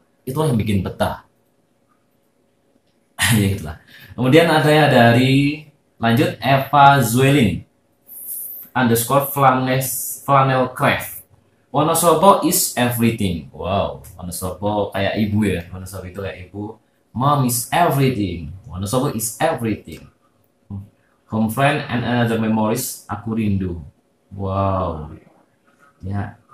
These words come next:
dia mungkin nggak di Wonosobo ya. Oke, lanjut. Rufa-, dari Rufaida Hafni. "Wonosobo itu rumah paling nyaman." Ada tanda love-love-nya. Emang sih Wonosobo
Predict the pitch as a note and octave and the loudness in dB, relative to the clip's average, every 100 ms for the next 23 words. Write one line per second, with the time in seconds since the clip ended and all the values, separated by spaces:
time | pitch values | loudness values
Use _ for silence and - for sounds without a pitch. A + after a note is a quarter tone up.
0 | - A2+ B2 A#2+ C#3+ C3 F#2+ F#2 F#2 A2+ | -6 -4 -2 -2 -4 -4 -4 -4 -4 -4
1 | B2 A#2 - - _ _ _ _ _ - | -2 -2 -2 -10 _ _ _ _ _ -20
2 | _ _ _ _ B2 D#3 E3+ - - C3 | _ _ _ _ -2 2 2 0 2 4
3 | D3 F3 - _ _ _ _ _ _ - | 4 2 -6 _ _ _ _ _ _ -4
4 | D3 D#3 - C#3+ B2 B2 C#3 D3 D3+ D#3 | 2 2 0 -2 2 4 4 4 4 4
5 | D3 D3 C#3+ B2 B2+ B2 A#2+ A#2 A2 G#2+ | 4 4 0 2 2 6 6 4 0 -2
6 | B2+ D#3 A3+ - - _ _ _ _ - | -2 -2 -2 -8 -20 _ _ _ _ -8
7 | A2 A2+ G#2+ A2 G#2 D#3+ D#3 - A2+ C#3 | -6 -2 0 0 0 0 -2 -2 0 2
8 | C#3 D#3 C#3 B2+ B2 B2 A2 G#2 F#2+ F#2 | 4 2 0 4 4 4 2 2 2 0
9 | E2+ D#2+ D2+ - - _ _ - - - | -6 -10 -14 -20 -20 _ _ -16 -16 -10
10 | F2 F2+ F#2 E2 D#2 F2 E2 F2+ - F2 | -8 -4 -4 -4 -8 -8 -8 -10 -10 -12
11 | E2 D2 - _ _ _ _ - - A#2 | -12 -14 -20 _ _ _ _ -20 -12 -4
12 | C#3 D#3+ D#3 B2 B2 B2 A#2+ A#2+ B2+ | -4 -2 -4 -6 -4 -6 -6 -6 -6